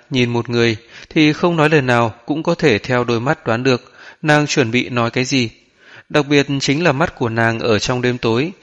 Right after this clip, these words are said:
đều nhìn rõ mọi thứ giống như bầy. Tóc của nàng đen, dài thẳng đến thắt lưng, nói chuyện âm thanh cũng rất dễ nghe, nhã nhặn. Tính tình nàng dường như rất tĩnh lặng,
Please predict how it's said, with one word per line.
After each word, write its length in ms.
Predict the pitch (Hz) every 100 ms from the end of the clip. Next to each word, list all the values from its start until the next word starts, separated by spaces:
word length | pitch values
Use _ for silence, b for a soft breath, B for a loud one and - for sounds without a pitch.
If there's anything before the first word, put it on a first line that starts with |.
| B B
đều 240 | 151 143 143
nhìn 300 | 139 135 127
rõ 140 | 143
mọi 200 | 170 147
thứ 320 | - 123 139 180 _
giống 340 | - 120 127
như 140 | 147 139
bầy. 280 | 127 113 117 - _ _ _ _ _ -
Tóc 180 | 139 147 143
của 140 | - 110
nàng 220 | 107 107
đen, 240 | 120 131 131 - B B B
dài 260 | - 139
thẳng 440 | 135 135 107 113 117
đến 240 | 120 131
thắt 160 | 151 151
lưng, 200 | 151 143 - - B B B
nói 180 | 147 160
chuyện 260 | - 165 -
âm 220 | 135 123
thanh 320 | 123 123 113 113
cũng 300 | - 120 135
rất 160 | 151
dễ 140 | 147 139
nghe, 300 | 131 127 123 - -
nhã 160 | 123 131
nhặn. 220 | 143 131 - B B B B
Tính 180 | 143 156
tình 220 | 170 135
nàng 300 | 127 120 113
dường 220 | 117 117
như 200 | 120 123
rất 180 | 120 143
tĩnh 180 | 165 160
lặng, 180 | 151